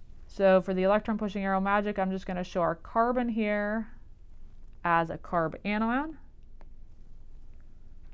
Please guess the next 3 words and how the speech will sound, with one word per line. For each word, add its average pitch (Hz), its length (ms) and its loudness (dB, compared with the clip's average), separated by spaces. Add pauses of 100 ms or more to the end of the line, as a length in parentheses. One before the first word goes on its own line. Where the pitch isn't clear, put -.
(440)
like - 220 -6
so. 247 400 2 (1200)
Comes 175 280 -6